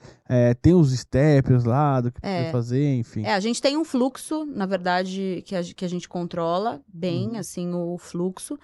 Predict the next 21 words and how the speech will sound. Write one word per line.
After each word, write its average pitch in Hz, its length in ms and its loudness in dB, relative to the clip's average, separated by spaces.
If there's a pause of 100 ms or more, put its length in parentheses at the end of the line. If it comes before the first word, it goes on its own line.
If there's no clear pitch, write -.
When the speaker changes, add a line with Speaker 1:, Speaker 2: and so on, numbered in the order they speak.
(320)
Speaker 2:
e 185 60 -2
a 202 60 4
gente 226 260 -2
define 220 400 0
muito 240 240 0
bem 233 220 -2
as 240 100 -8
responsabilidades. 226 1200 -2
Então, 175 240 -6
por 190 120 -6
exemplo, 180 500 -4
a 170 100 -4
ideia 190 360 0
é 214 180 0
tentar, 208 580 0 (420)
é, 180 300 0 (120)
tem 202 180 2
a 196 60 4
área 196 260 2
de 196 100 -4
placement, 175 520 -2